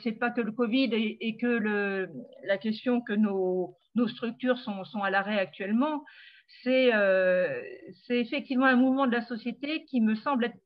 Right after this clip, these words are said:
devoir nous interpeller très fort sur est-ce qu'on veut continuer, euh, ce qu'on a, euh, qu'est-ce qu'on veut continuer de ce qu'on a toujours fait et qui nous mène peut-être où on en est aussi,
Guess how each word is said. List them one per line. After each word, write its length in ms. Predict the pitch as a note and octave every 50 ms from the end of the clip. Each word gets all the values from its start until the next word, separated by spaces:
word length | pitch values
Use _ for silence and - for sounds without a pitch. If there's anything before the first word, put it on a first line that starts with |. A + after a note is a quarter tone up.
| _
devoir 320 | F#3+ F3+ B3+ G#3 C4 C#4+ C#4
nous 180 | B3+ B3 G#3+
interpeller 480 | B3+ B3 A3+ C4+ B3+ - - B3+ C4 C4
très 200 | C4 - B3+ B3
fort 340 | B3 - A#3+ B3+ C4 C4 - - _ _ _ - - _ _
sur 260 | - - - C4 C4 C4
est-ce 220 | - C4 B3 -
qu'on 180 | - C#4+ C4+ B3+
veut 180 | A3 C4+ C4+
continuer, 720 | C4 C#4 D4+ C4 C#4 - D4 C#4+ C#4 C#4+ D4 D4 D4+ C#4+ D4 - _ _ _ _ - -
euh, 600 | A3+ A#3 A3+ A#3 A3+ A3+ A3+ A3+ A3 A3 A3 G#3+
ce 100 | G#3+ - _ _ _ _ _
qu'on 160 | A#3+ B3 A#3
a, 140 | A#3+ B3 A#3+ - _ _ _ _ _ _ _ _ - G3
euh, 400 | G#3 G#3 G#3 G3+ G3+ G3 - F#3+ -
qu'est-ce 180 | - D4 C#4+
qu'on 140 | - D4 C4+
veut 140 | A#3 C4+ C#4+
continuer 680 | - - D#4 D#4+ - - D#4 D4+ D#4+ D#4 C4+ C4 - -
de 100 | A#3 B3+
ce 100 | B3+ B3+
qu'on 160 | - - B3 B3
a 100 | C4 C4 - -
toujours 340 | - - A#3 G#3 B3+ B3+ - -
fait 220 | - C#4 D4+ G4 G4+ - - - - _ _ _ _ -
et 80 | A3+
qui 140 | A3 - A#3
nous 100 | A3+ A#3
mène 300 | A3 B3 A#3+ G#3+ G#3 G3
peut-être 540 | - A#3+ - B3+ A#3+ A3+ - - G#3 G3+ -
où 180 | - A#3 G#3+ A3+
on 60 | A3
en 140 | G#3+ A3 A3+
est 100 | C4 D4+
aussi, 500 | C#4 A#3+ A#3 - - - D4+ E4+ F#4+